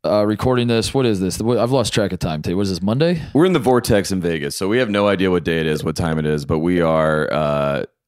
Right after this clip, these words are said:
Speaker 2: you know, doing pretty well at this point. We're still alive, so that's the good part.
Speaker 1: Joining us is, uh, our great friend,
Speaker 2: Mm-hmm.
Speaker 1: a man, th-, the only man who, who could turn me into a Michigan fan.
Speaker 2: The original friend of the program,
Speaker 1: Yes,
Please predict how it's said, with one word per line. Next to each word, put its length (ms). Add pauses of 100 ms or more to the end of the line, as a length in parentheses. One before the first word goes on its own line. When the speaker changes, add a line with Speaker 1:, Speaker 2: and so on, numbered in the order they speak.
(220)
Speaker 2:
you 80
know, 140
doing 280
pretty 160
well 220
at 80
this 100
point. 220
We're 80
still 180
alive, 460
so 140
that's 180
the 60
good 160
part. 280
Speaker 1:
Joining 400
us 540
is, 560
uh, 440 (120)
our 140
great 300
friend, 380
Speaker 2:
Mm-hmm. 240
Speaker 1:
a 100
man, 360
th-, 320
the 80
only 200
man 240
who, 100 (200)
who 80
could 160
turn 200
me 100
into 220
a 40
Michigan 400
fan. 400
Speaker 2:
The 180
original 360
friend 220
of 60
the 80
program, 300
Speaker 1:
Yes, 340